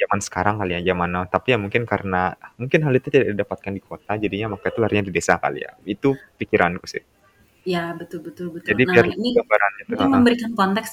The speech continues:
Speaker 2: dulu ke s-, pendengar ya. <laughs> Jadi maksudnya itu, jadi si Yuni itu kan terkenal pinter, jadi dia ingin melanjutkan kuliah kan, ke mana lah gitu. Mereka kasih, masih proses nyari beasiswa, dibantu sama tokoh ibu, ibu, ibu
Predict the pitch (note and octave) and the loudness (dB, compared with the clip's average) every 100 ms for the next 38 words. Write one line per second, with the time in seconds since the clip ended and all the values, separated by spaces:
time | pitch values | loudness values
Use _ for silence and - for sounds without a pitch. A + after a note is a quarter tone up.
0 | G3+ F#3 G#3 A3+ G3+ - F#3 F3+ F3+ F3+ | -4 -2 -2 -4 -10 -12 -8 -6 -6 -8
1 | - F3 - F3+ F3+ G3 G3 E3 E3+ G3+ | -16 -20 -10 -6 -2 -2 -4 -4 -2 0
2 | A#3 G#3 F3+ F3+ F3 E3+ - - _ _ | 0 0 -4 -6 -8 -10 -14 -20 _ _
3 | _ _ _ _ - G3 B3 A#3+ G#3 G#3 | _ _ _ _ -4 -2 0 -2 -2 0
4 | F#3+ F#3+ F#3 - G#3+ C4+ D4 C#4+ - C#4 | 0 -2 -4 -4 -4 -2 -4 -6 -8 -10
5 | C#4 D4 C#4 - - G3+ F#3+ F#3+ E3+ E3+ | -8 -6 -8 -10 -10 -6 -4 -6 -10 -10
6 | - E3+ E3+ G3+ F#3 F3+ F#3 F3+ E3+ E3+ | -14 -12 -10 -8 -8 -8 -6 -6 -6 -8
7 | D#3+ F3 F3 F3 F3 F3+ F3+ F3 F#3 G3 | -12 -12 -10 -8 -10 -8 -6 -4 -2 -4
8 | E3 D#3 F#3 G3+ E3+ D#3+ D#3+ D#3 D#3 D#3 | -8 -14 -14 -14 -16 -18 -16 -16 -16 -18
9 | _ _ - D#3+ F3 F#3+ F#3 F3 - E3 | _ _ -10 -6 -4 -4 -6 -8 -14 -12
10 | E3 D#3 E3+ F3+ E3+ E3+ E3 E3 E3+ - | -14 -14 -18 -16 -14 -14 -12 -14 -16 -20
11 | D3+ E3 E3+ D#3+ D#3 D#3 D3+ D3 F#3+ F3 | -20 -20 -16 -12 -12 -12 -14 -16 -12 -10
12 | E3 E3 F3+ G3 F3+ F3 D3+ - F3 F3+ | -8 -10 -12 -10 -10 -8 -12 -10 -12 -12
13 | - - F#3 E3+ E3+ E3+ D#3+ - _ F3+ | -18 -8 -6 -4 -4 -6 -8 -18 _ -8
14 | E3+ | -6